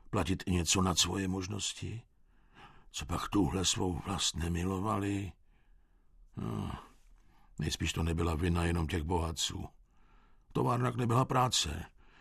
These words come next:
Kromě dělníků tam nebyly žádné suroviny a i tam se stávkovalo. Turek, aby se v tom vyznal. Je to příliš velká věc. A po stávkách pak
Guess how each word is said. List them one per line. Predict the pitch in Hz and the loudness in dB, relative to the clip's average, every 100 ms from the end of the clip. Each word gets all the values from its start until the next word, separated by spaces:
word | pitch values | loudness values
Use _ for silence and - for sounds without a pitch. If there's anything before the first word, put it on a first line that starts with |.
| - - | -20 -2
Kromě | 92 92 | 4 4
dělníků | 82 104 104 107 95 120 104 | 6 6 8 6 4 2 4
tam | 104 92 92 | 4 6 4
nebyly | 98 95 95 | 4 4 4
žádné | 95 95 98 92 | 4 2 2 4
suroviny | - 123 107 92 87 78 - - - | 4 4 2 2 0 -2 -6 -16 -4
a | 101 | 4
i | 101 | 4
tam | - 113 113 | 6 6 6
se | 110 | 6
stávkovalo. | - 117 110 - 104 69 - - - - - - - - - - - | 4 2 0 -2 -4 -4 -8 -12 -18 -20 -20 -20 -20 -20 -20 -20 -6
Turek, | - 104 107 87 104 | 0 4 2 0 0
aby | 98 90 | 2 2
se | 101 | 2
v | 82 | 2
tom | 98 76 | 0 0
vyznal. | 65 78 67 73 73 76 - - - - - - - - - - - | 0 -4 -4 -4 -4 -6 -8 -14 -20 -20 -20 -20 -20 -20 -20 -14 -8
Je | 80 | -6
to | - 85 | -4 -4
příliš | - 95 87 78 | 2 4 4 2
velká | 82 87 - 85 | 2 0 0 -2
věc. | 67 71 71 - - - - - - - - - - - - | -2 -2 -4 -6 -8 -8 -14 -20 -20 -20 -20 -20 -20 -20 -10
A | - | -2
po | 110 | 2
stávkách | - 113 101 110 98 - | 2 4 2 2 2 2
pak | - | -2